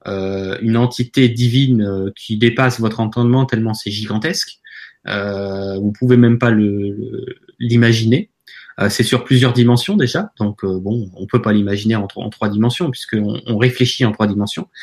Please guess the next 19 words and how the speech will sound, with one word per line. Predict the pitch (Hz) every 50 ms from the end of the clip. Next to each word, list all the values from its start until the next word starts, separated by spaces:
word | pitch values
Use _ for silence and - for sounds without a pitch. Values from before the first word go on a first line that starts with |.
| - - - - -
donc | 117 110
vous | 113
pouvez | - 127 110 110
pas | 123 113
vous | 110 110
l'imaginer. | 107 101 101 101 104 104 110 165 - _ - - - - _
C'est | - - 135 123
colossal, | 131 135 120 110 107 - 113 117 160 220 - _ _ _ _ _ _ _ _ _ _ _ _ _ - - _ -
c'est | - - - - 139 135 127
dans | 127 123 123
tous | 123 - 143
les | 135 131 127
temps | - 127
et | 123
les | 120 110 117
espaces | 120 - - 123 120 -
à | 117
la | 104 101
fois. | - - 123 160 214 -